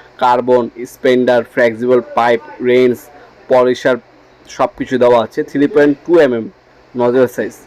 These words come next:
খুবই পাওয়ারফুল একটা। টোটাল ইনকো দুইটাই আছে, যার যেটা লাগবে যোগাযোগ করবেন, দেওয়া যাবে ইনশাল্লাহ। আপনারা অনলাইনেও নিতে পারেন অথবা সরাসরি আমাদের শপে ভিজিট করে চাইলে নিয়ে যেতে পারবেন আপনারা। এ হচ্ছে অ্যাক্সেসরিজগুলো, যাবতীয়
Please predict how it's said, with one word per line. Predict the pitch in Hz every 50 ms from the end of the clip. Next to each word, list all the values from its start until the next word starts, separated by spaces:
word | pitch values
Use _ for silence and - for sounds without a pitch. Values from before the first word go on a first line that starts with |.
| - - - - - - - - - - -
খুবই | - 135 151 147 170
পাওয়ারফুল | 160 156 156 - - 160 156
একটা। | 147 - - 156 - 151
টোটাল | 135 131 139 139 139 139
ইনকো | 139 131 139 127 123
দুইটাই | 123 - 139 143 147 143
আছে, | 135 165 156 139
যার | 120 117 113
যেটা | 123 123 127 123
লাগবে | 123 120 123 131 123 127
যোগাযোগ | 127 131 127 120 -
করবেন, | 120 120 131 139 127
দেওয়া | 123 123 123 127 120
যাবে | 120 110 110 110 104
ইনশাল্লাহ। | - - - - 113 110 110 - - - - - - - - - - - - - - 110
আপনারা | 113 - 127 127 123 120
অনলাইনেও | 123 127 135 139 143 143 143 143 143
নিতে | 147 156 147 135
পারেন | 131 135 156 170 156 123 120
অথবা | - - 123 120 -
সরাসরি | - 135 135 127 - - 131 120
আমাদের | 117 117 120 117 -
শপে | 127 120 117 - 123 117 110
ভিজিট | 113 110 120 120 - -
করে | 143 139 147 151 -
চাইলে | 160 160 175 156 139
নিয়ে | 139 143 131
যেতে | 131 117 120 113
পারবেন | 113 113 113 110 98 -
আপনারা। | _ - 117 127 - - _ _ - - - - - - -
এ | 135 135
হচ্ছে | 131 - -
অ্যাক্সেসরিজগুলো, | 143 135 - 143 127 147 135 135 127 120 127 131 131 147 - - - _ _ _ _ - 127
যাবতীয় | 127 127 120 131 127 131 127